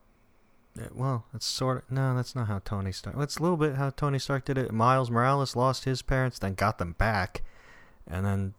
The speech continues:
uh, all kinds of people, Peter Parker, every, everybody loses their parents and becomes a superhero. She's a reclusive genius on the verge of puberty. I mean, she could just become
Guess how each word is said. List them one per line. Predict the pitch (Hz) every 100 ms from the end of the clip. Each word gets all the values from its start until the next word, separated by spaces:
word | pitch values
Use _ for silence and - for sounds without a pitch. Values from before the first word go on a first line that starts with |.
| - 80
uh, | 50 71 87 76
all | 135 156
kinds | 165 156
of | 110
people, | 92 69
Peter | - 135 139
Parker, | - 139 - 78 85
every, | 120 131 -
everybody | 127 110 90 90
loses | 92 101 117 107 104
their | 110 104
parents | 117 113 107
and | 107 101
becomes | 113 104 -
a | 135
superhero. | 127 107 95 92 - -
She's | - - 190
a | 180
reclusive | 131 135 - - 196 - 160 120 101
genius | - 151 190 135 98 -
on | 113 117
the | 110
verge | 101 131 127 113
of | 104 98 - - -
puberty. | 156 160 123 98 92 - - - - - - -
I | 92
mean, | 131 127
she | 113 - 151
could | - 123
just | - 127 - -
become | 120 - 131 120 123